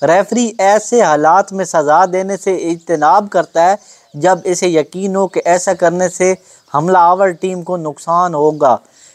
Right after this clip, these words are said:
यानी वो ऐसा फैसला नहीं दे सकता जिससे मुखालिफ टीम को या किसी टीम को नुकसान होता है।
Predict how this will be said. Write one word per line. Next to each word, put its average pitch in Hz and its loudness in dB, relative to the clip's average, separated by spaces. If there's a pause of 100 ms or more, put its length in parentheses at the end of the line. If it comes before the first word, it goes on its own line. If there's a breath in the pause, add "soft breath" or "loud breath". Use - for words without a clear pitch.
(120 soft breath)
यानी 196 2
वो 202 4
ऐसा 220 0
फैसला 202 0
नहीं 214 -6
दे 185 0
सकता 175 -2 (280 soft breath)
जिससे 202 0
मुखालिफ 190 0
टीम 185 -6
को 185 0
या 175 0
किसी 185 -10
टीम 175 -6
को 175 2 (320 soft breath)
नुकसान 165 0
होता 143 0
है। 110 0